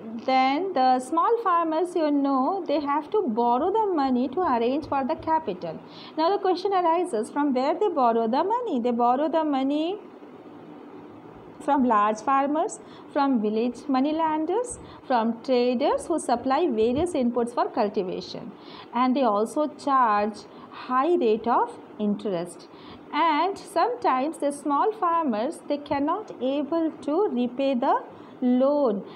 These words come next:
and they are put in great distress because they are unable to give back them the allotted money with interest.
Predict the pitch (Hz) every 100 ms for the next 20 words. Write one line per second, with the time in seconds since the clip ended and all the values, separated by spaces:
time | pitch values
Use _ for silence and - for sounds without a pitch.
0 | - 233 254 240 214 202 208 - 254 254
1 | 226 208 196 214 247 208 196 196 - 202
2 | 185 - - - - - 233 233 254 269
3 | 403 320 277 214 214 226 240 262 254 285
4 | 440 587 - - - - 226 196 262 311
5 | 320 - 226 220 233 220 208 233 226 233
6 | 214 254 349 554 - 277 233 220 196 202
7 | - 370 523 - - - - 254 240 240
8 | 220 294 480 - - 208 208 202 208 185
9 | - -